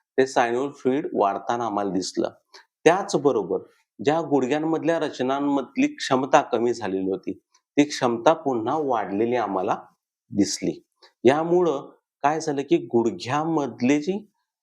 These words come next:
वेदना होती, ती तर कमी झालीच, पण या गुडघ्याचं आयुर्मान खूप चांगल्या पद्धतीनं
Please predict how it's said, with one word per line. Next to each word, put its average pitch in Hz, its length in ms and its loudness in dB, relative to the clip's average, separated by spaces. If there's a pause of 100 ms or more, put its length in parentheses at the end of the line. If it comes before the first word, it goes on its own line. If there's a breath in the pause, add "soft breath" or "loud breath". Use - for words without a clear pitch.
(160)
वेदना 120 320 6
होती, 113 440 -6
ती - 260 -10
तर 160 180 4
कमी 156 320 2
झालीच, 123 460 -4 (320)
पण 156 180 0
या 170 140 -2
गुडघ्याचं 120 840 0
आयुर्मान 127 640 0 (360)
खूप 165 320 -4
चांगल्या 117 340 0
पद्धतीनं 110 560 0